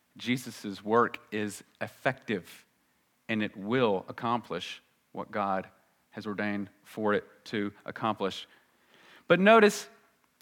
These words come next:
notice this. Well, and, and know this, and we already know this. Not all, not all are saved, are they? Not all will be saved.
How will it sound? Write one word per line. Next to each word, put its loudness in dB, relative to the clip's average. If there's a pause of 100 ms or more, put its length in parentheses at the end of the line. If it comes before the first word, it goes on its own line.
notice 4
this. 6 (1300)
Well, 6
and, 4 (320)
and 6
know 8
this, -2
and -4
we 0
already 4
know -6
this. -8
Not 4
all, 4 (800)
not -2
all 0 (460)
are -2
saved, -4
are -2
they? -8 (1300)
Not 4
all 6 (280)
will 6
be 2
saved. -2